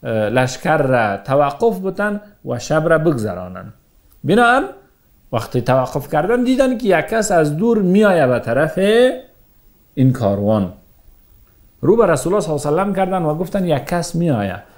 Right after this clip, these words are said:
پیامبر صلی الله علیه و سلم گفتن که: «شاید ابوذر باشه.»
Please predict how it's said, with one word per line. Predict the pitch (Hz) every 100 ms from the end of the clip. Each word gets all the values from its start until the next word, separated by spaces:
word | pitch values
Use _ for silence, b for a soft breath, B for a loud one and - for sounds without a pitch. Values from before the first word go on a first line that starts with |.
| -
پیامبر | 131 175
صلی | 156
الله | 147 139
علیه | 170
و |
سلم | 180
گفتن | 170 190 185
که: | 190 190 B B
«شاید | - - 202 202 - -
ابوذر | 131 120 107 110 143 123
باشه.» | 90 85 - 92